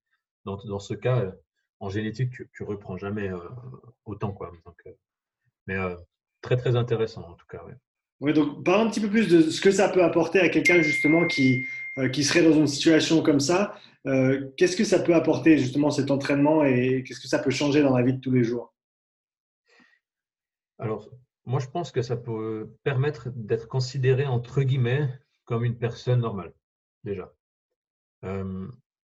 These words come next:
Speaker 1: je suis pas trop un partisan de, de dire, euh, « Oh, mon pauvre chou, euh, t'as une hémiplégie, t'arrives pas, tu peux pas lasser tes chaussures parce que t'as qu'une main » ou des choses comme ça.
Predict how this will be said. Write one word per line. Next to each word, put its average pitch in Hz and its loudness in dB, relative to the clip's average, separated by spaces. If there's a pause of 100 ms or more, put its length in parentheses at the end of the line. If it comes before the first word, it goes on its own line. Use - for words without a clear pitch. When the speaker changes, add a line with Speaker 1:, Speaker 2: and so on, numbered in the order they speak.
(240)
Speaker 1:
je - -20
suis 127 -6
pas 139 -4
trop 147 -6
un 139 -2
partisan 135 -4
de, 101 -2
de 107 -6
dire, 110 -2
euh, « 98 -4 (380)
Oh, 131 4
mon 123 4
pauvre 127 0
chou, 127 0
euh, 101 -4
t'as 113 -4
une 110 -4
hémiplégie, 120 0
t'arrives 101 -6
pas, 110 -8 (220)
tu 110 -18
peux 113 -6
pas 123 -2
lasser 123 -2
tes 123 -4
chaussures 135 -4
parce 113 -8
que - -8
t'as 113 -6
qu'une 123 -4
main » 127 0
ou 104 -6
des 101 -10
choses 110 -14
comme 107 -18
ça. 123 -10